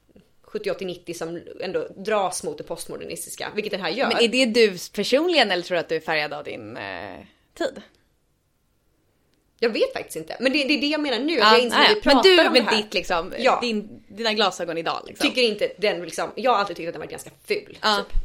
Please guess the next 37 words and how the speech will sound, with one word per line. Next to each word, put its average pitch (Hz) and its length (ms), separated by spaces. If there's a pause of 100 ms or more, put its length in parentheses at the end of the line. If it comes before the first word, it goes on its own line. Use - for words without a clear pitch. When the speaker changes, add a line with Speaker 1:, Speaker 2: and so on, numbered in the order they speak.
(160)
Speaker 1:
Men 254 340
jag 247 140
inser 262 580
också - 320
idag, 202 720
för 226 100
först 349 340
då 180 140
när 175 80
jag 175 100
såg 254 220
den 220 120
här 160 200
nya 170 460
renderingarna 220 720
över 165 120
det 165 60
här 160 120
nya, 170 460
liksom, - 280
hur - 60
det - 60
skulle 180 180
se 220 120
ut, 220 100
jag - 60
bara, 165 120
"Wow, 175 420
vilket 190 220
lyft, 208 440
vad 185 100
snygg 220 200
Speaker 2:
Mm. 185 140
Speaker 1:
den 165 100
kommer - 180
bli." - 200 (640)
Eh, 185 420